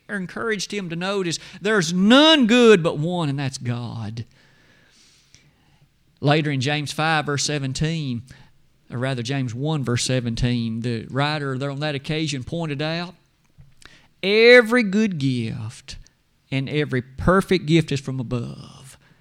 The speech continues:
and cometh down from the Father of lights, with whom is no variableness, neither shadow of turning."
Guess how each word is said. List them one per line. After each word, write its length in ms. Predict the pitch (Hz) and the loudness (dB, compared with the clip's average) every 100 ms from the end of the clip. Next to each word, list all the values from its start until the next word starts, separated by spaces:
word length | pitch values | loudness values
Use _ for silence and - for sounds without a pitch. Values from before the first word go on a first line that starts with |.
| _ - | _ -8
and 100 | 139 | -6
cometh 320 | 135 156 156 | -2 -2 -4
down 260 | - 156 156 | -4 -4 -4
from 120 | 139 | -6
the 80 | 139 | -6
Father 420 | 131 143 151 175 | -6 -6 -6 -6
of 80 | 165 | -6
lights, 460 | 143 139 151 143 156 | -6 -6 -6 -8 -10
with 120 | 127 | -4
whom 220 | 151 156 | -4 -4
is 140 | 135 | -6
no 300 | 135 139 175 | -4 -2 0
variableness, 720 | 196 170 160 139 123 123 123 - | -2 -2 -2 -2 -4 -6 -6 -8
neither 180 | 131 | -8
shadow 380 | 120 - 123 120 | -6 -6 -8 -8
of 100 | 127 | -10
turning." 600 | - 135 120 110 110 110 | -4 -4 -2 -6 -10 -14